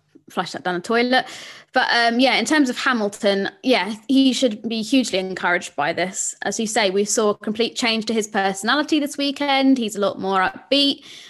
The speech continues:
um, and all that kind of stuff. And you said, you know, he wears his heart on his sleeves, but he was able to move up the grid, which is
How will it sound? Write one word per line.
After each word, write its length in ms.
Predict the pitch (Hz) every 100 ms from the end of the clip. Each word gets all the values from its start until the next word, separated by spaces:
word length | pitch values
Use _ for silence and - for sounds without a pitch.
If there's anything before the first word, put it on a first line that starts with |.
| - -
um, 520 | 196 196 196 196 196
and 100 | 208
all 80 | 208
that 160 | 202 -
kind 220 | 202 190
of 100 | 196
stuff. 380 | - 202 196 -
And 320 | 196 190 185
you 80 | -
said, 300 | - 170 170
you 140 | 170 190
know, 80 |
he 100 | 175
wears 220 | 190 196 190
his 80 |
heart 300 | 190 190 -
on 80 | 190
his 160 | 190 -
sleeves, 420 | 220 214 214 -
but 300 | - 196 - - - - -
he 80 | 240
was 100 | 254
able 240 | 269 240
to 100 | 247
move 280 | 226 226 208
up 180 | - -
the 60 |
grid, 360 | - 240 240 233 - -
which 260 | 226 - 220
is 440 | 196 - -